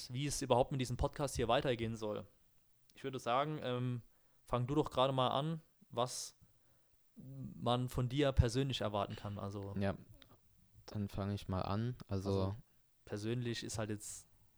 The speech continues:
Speaker 1: ja, werdet sehen.
Speaker 2: <laughs>
Speaker 1: Ihr werdet sehen.
Speaker 2: Ja, also ich möchte auf, ähm, Social Media ein bisschen mehr von mir geben. Also möchte da ein bisschen offen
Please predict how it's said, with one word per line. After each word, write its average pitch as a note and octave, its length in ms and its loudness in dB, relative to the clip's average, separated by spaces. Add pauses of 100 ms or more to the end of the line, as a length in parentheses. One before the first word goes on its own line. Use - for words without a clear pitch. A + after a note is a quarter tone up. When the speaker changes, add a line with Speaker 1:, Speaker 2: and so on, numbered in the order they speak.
(300)
Speaker 1:
ja, G#2 120 0
werdet G#2 240 0
sehen. - 200 2 (300)
Speaker 2:
<laughs> - 460 10
Speaker 1:
Ihr B2 120 6
werdet A2+ 200 4
sehen. G#2+ 280 4 (1200)
Speaker 2:
Ja, G2+ 160 10
also G#2+ 240 6
ich - 240 4
möchte G#2+ 420 6
auf, G#2+ 260 2
ähm, G2 280 0 (120)
Social G#2 340 -2
Media A2+ 420 4
ein G#2+ 140 2
bisschen G2+ 300 0
mehr G#2 340 0 (1200)
von G#2+ 200 0
mir A2 120 4
geben. G#2+ 380 2
Also F#2 440 -2 (580)
möchte G2 240 -6
da F#2+ 240 0
ein F#2+ 140 -4
bisschen F#2+ 500 -4 (160)
offen G2+ 420 -2